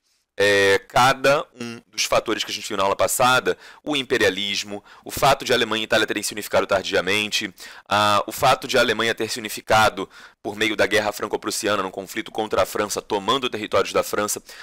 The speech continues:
tudo isso somado, combinado, vai levar à eclosão desse conflito, é, que a gente vai ver a partir de agora, tá? Agora a gente entra de fato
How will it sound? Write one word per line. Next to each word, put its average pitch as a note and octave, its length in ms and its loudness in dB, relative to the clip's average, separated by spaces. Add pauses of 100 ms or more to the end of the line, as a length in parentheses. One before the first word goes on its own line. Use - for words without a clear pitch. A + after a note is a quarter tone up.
(180)
tudo G#3+ 420 -6
isso G#2 420 -4
somado, E2+ 760 0
combinado, F2 760 -2 (360)
vai C3 180 0
levar G#2+ 580 2
à A#2 120 2
eclosão G#2+ 560 -2
desse G2+ 180 -4
conflito, B2+ 560 -8 (480)
é, F#2+ 360 6
que - 100 -4
a - 20 0
gente G2 160 -6
vai A#2 140 4
ver G2 140 2
a F#2+ 40 2
partir A2+ 320 -4
de A#2 120 0
agora, G2 440 -2
tá? G#2 160 0 (240)
Agora B2+ 220 0
a - 20 0
gente E3 200 -4
entra F3+ 180 -4
de D3+ 80 -6
fato F3+ 580 0